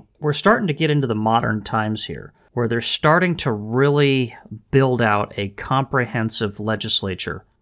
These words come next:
and representative government. And again, this is Virginia in sixteen twenty-one. These people are,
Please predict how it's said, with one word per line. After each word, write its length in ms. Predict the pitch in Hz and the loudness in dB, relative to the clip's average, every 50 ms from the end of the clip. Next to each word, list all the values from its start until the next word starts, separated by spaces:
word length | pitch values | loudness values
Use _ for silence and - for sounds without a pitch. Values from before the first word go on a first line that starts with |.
| _ _ _ | _ _ _
and 240 | 131 120 110 104 | -2 -2 -2 0
representative 720 | 117 120 117 - - 120 107 - 113 104 104 101 98 95 - | 0 0 0 2 0 -2 0 0 -2 -2 -2 -4 -6 -6 -6
government. 440 | - 101 95 95 87 87 92 92 - _ _ _ _ _ _ _ | -6 -6 -4 -6 -8 -10 -10 -14 -16 _ _ _ _ _ _ _
And 100 | - 127 | -4 0
again, 180 | 139 156 151 139 | 2 2 2 2
this 160 | 175 165 160 | 2 0 0
is 80 | 135 - | -2 -2
Virginia 400 | - 113 98 - 170 160 123 110 | -2 -2 0 0 0 2 2 0
in 60 | 107 | 0
sixteen 400 | - - 131 - - 139 120 117 | -2 -4 -4 -4 -2 -2 -2 -2
twenty-one. 480 | - - 127 117 107 101 117 127 104 98 | -2 -2 -4 -2 -2 -2 -2 -4 -4 -4
These 160 | 117 151 147 | -4 -6 -4
people 340 | - - 180 175 - 135 117 | -2 -4 -2 -2 0 0 0
are, 240 | 101 92 92 98 | 0 -2 -4 -8